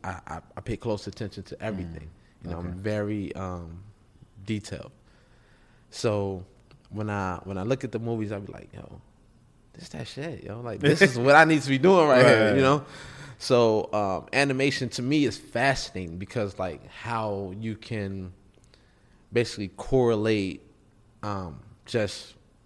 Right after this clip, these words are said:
Speaker 1: two D animation or
Speaker 2: Right.
Speaker 1: three D animation, and you basically build in models from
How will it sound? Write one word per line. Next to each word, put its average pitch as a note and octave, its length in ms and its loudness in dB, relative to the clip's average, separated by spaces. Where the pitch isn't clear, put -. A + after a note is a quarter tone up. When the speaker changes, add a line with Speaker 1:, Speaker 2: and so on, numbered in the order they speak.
Speaker 1:
two B2+ 240 0
D B2 180 -2
animation A#2 640 -8
or G2 220 -2
Speaker 2:
Right. E2+ 140 -8
Speaker 1:
three B2+ 160 -2
D B2+ 200 -4
animation, G2 520 -8
and G2+ 160 -8
you G#2 80 -6
basically G2+ 580 -6
build B2 240 2
in G#2+ 180 0
models G2+ 640 -2
from D2+ 340 -16